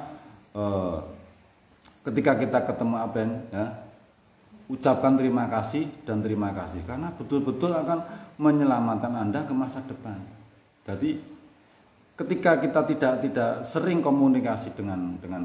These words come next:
upline dan sebagainya untuk awal, ini bahaya sekali. Ya, jelas itu akan muntaber. Karena apa? Yang namanya bisnis ini harus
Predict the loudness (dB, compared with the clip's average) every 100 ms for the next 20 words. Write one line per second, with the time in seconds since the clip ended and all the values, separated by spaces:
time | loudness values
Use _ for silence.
0 | -8 -8 -6 -4 -6 -8 -8 -6 -4 -4
1 | -4 -6 -6 -4 -2 -2 -4 -8 -12 -2
2 | 0 0 0 -4 -4 -4 -4 -6 -6 -8
3 | -8 -14 -20 -20 -18 -6 -4 -4 -10 -18
4 | -8 2 6 6 6 4 2 2 2 2
5 | 4 4 4 2 -2 -6 -10 -14 -20 -14
6 | -8 -6 -2 0 0 -2 -8 -16 -20 -10
7 | 4 6 8 8 6 6 4 4 -2 -6
8 | -12 -20 _ _ _ _ _ 0 2 4
9 | 2 0 0 -6 -2 4 4 4